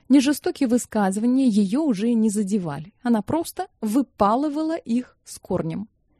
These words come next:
«Я не ношусь с Джошем, потому что, как ты прекрасно знаешь», сказала Джойс фирменным чалфинским тоном, «слушайте родителей»,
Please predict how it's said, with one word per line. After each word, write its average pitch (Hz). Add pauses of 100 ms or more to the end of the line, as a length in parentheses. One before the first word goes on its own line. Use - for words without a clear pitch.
(260)
«Я 277
не 269
ношусь 285
с 202
Джошем, 214 (200)
потому 294
что, 226
как -
ты 240
прекрасно 226
знаешь», 247 (360)
сказала 175
Джойс 175
фирменным 160
чалфинским -
тоном, 175 (380)
«слушайте 269
родителей», 175